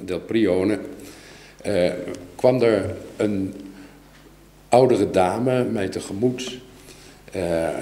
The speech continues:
die over die besneeuwde helling voorzichtig naar beneden liep. Eh, ze ging merkwaardig gekleed. Eh, ze maakte een wat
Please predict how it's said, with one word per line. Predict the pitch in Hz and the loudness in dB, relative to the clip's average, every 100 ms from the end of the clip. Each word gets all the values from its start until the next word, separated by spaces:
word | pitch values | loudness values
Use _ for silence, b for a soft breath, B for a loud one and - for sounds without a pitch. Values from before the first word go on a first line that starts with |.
| 76 | -8
die | 87 90 | -4 -2
over | 71 87 | 0 -2
die | 87 | -4
besneeuwde | 85 - 104 104 87 | -4 -2 0 2 2
helling | 78 110 98 82 71 | 0 0 0 0 -2
voorzichtig | - 92 113 131 - 90 - | 0 2 4 2 2 -4 -2
naar | 98 92 | -4 -2
beneden | 82 85 113 110 | 0 2 4 2
liep. | 101 110 - - B B B B B B - - - - | 0 -2 -6 -16 B B B B B B -20 -20 -20 -10
Eh, | 98 95 92 - - - - | -6 -4 -6 -10 -14 -18 -14
ze | - 113 | -8 2
ging | 151 135 | 6 6
merkwaardig | 127 101 139 156 113 | 6 4 2 4 2
gekleed. | - - 127 101 78 - - - | -2 0 4 4 4 -2 -6 -4
Eh, | 95 | -4
ze | 98 107 | -4 -2
maakte | 107 92 104 | -2 -2 -2
een | |
wat | 98 92 - | -2 -4 -6